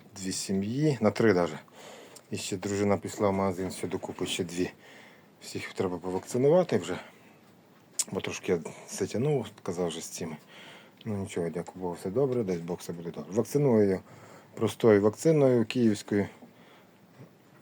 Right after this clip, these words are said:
Міксоматоз в тридцять днів і обично в півтора місяця гемка звичайна. М два колю тільки маточному поголів'ю, самцям, самочкам. Такі, що на м'ясо в мене йде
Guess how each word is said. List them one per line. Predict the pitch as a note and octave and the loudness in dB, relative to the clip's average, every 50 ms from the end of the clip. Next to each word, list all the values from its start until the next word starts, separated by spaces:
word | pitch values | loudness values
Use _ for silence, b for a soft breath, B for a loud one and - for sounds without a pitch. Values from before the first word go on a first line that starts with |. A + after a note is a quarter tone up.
| _ - | _ -2
Міксоматоз | A#2 G#2 G2+ - - A2+ A2 A#2 A#2 - - D3+ D3 C#3 - - - - B B B B B B B B B B B B B B B B B B B B B | 0 0 0 0 0 2 2 2 2 4 6 6 6 6 4 -2 -8 -12 B B B B B B B B B B B B B B B B B B B B B
в | - - - - | -16 -16 -14 -8
тридцять | - D3+ F3+ E3+ - - D3 C#3+ B2+ | 0 2 2 2 2 2 0 0 2
днів | B2+ C#3+ C#3+ C#3 C3+ B2 A2 - - | 2 4 6 6 6 6 4 0 -2
і | C3 A#2 G#2+ G#2 G2 D#2+ - F2 | -2 0 0 0 0 -2 -6 -6
обично | G2+ F#2+ G2+ G#2 F#2 - A2 | -4 0 0 0 0 0 -2
в | G2 | -4
півтора | F#2 - G#2 F#2+ - - G#2 A2 G#2 | -2 -2 -2 -2 0 2 4 4 4
місяця | G2+ G2+ G2+ F#2+ - F#2 F2 - G#2 F#2+ F2+ - - _ _ B B B B B B B B B - - - - - A3+ G3 | 4 4 2 0 -2 -8 -4 -2 -2 -2 -2 -4 -12 _ _ B B B B B B B B B -20 -20 -20 -16 -12 -8 -4
гемка | A#2+ G2 F#2+ E2+ D#2+ - - D#2 | 0 0 0 0 0 -4 -6 -6
звичайна. | D#2 E2+ E2 - F#3 E2 D#2 D#2 D2+ - - B B B B B - | -6 -10 -6 -4 -2 -2 -2 -4 -6 -8 -10 B B B B B -2
М | A#2 A2 A2+ A2 | 0 2 2 2
два | G#2 A2+ A#2+ A2 | 8 10 10 10
колю | - - A2+ A2+ A2+ G#2+ | 12 10 6 6 6 4
тільки | G2 - G2+ F#2+ - C3 | 2 0 -2 -2 -2 0
маточному | D3 F3+ E3 B2 B2 A2 - - B2 G#2+ | 2 2 2 0 -2 -4 -2 -2 -2 0
поголів'ю, | - - F#2+ G#2+ A#2 A2+ A#2 A2 G#2 G#2 F#2+ F2+ - - - _ _ _ _ _ _ _ _ _ _ _ _ _ _ - - | 0 -2 0 2 2 4 4 4 4 4 2 0 -6 -16 -20 _ _ _ _ _ _ _ _ _ _ _ _ _ _ -6 -6
самцям, | - - - F#2+ F2 - - G#2 F2+ - | -6 -8 -8 -8 -2 0 0 0 0 -2
самочкам. | - F2 D#2+ D2+ - - - - - B B B B B B B B B B B B B B B B B B - - - | -4 -6 -8 -8 -10 -14 -16 -16 -20 B B B B B B B B B B B B B B B B B B -20 -20 -10
Такі, | - - G#2 - A2 G2+ | -8 -8 -4 -4 -4 -4
що | - - | -2 -2
на | G2+ G#2 | 0 0
м'ясо | A#2 C3+ D3+ D3 B2+ - - G#2+ | 2 2 2 2 2 0 -2 -2
в | |
мене | G2+ G2 G2 F#2+ F#2 | 0 0 0 0 0
йде | F#2 F2+ G2 F#2 F2 | 0 2 2 2 2